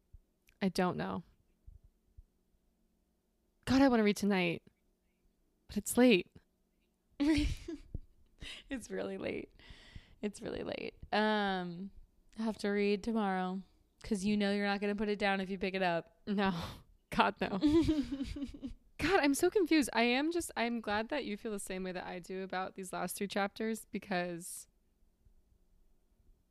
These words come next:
Speaker 1: not only am I confused with the book, I'm,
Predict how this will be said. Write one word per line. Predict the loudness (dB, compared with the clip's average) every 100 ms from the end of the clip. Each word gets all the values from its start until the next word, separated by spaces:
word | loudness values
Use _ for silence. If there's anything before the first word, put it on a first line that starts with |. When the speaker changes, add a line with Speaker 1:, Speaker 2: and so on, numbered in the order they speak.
| _ 0
Speaker 1:
not | 0 4
only | 4 6 4
am | 4
I |
confused | 2 0 0 -2
with | 0
the | -2
book, | 0 0 -2 -2 0
I'm, | 2 2